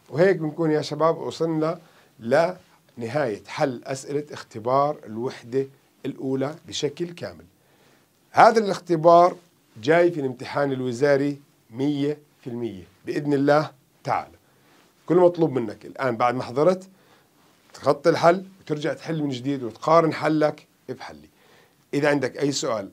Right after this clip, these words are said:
أي استفسار، رقمي موجود معك دائمًا وأبدًا،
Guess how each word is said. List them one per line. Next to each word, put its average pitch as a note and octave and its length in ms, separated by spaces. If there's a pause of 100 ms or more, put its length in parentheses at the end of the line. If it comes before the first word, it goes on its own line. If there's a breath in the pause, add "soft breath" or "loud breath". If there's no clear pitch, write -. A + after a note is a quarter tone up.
أي C#3+ 140
استفسار، D3+ 640 (260)
رقمي D3+ 320
موجود C3 400
معك B2+ 300
دائمًا C#3 400
وأبدًا، D3+ 480